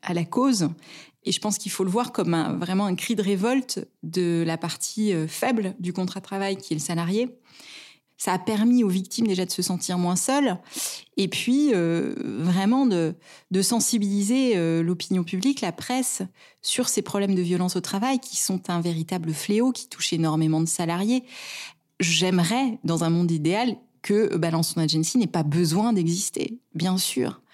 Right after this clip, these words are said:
Et c'est vrai qu'on, on me pose souvent la question de, «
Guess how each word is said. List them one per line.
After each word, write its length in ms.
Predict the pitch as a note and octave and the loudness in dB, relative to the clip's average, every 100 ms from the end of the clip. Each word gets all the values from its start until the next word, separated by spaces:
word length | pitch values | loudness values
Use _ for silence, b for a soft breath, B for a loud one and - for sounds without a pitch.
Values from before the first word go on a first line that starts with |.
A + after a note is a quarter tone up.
| B B B | B B B
Et 120 | - F#3 | -4 0
c'est 160 | F3+ | 0
vrai 160 | F#3+ C4 | 0 0
qu'on, 260 | G#3 F3 - | 0 0 0
on 120 | F3 | 0
me 80 | D#3+ | 2
pose 180 | F3+ | 0
souvent 180 | - G3 | -2 -2
la 80 | G3 | -2
question 480 | A#3 A#3+ - D4 B3 | -2 -2 0 2 0
de, « 140 | F3+ | -4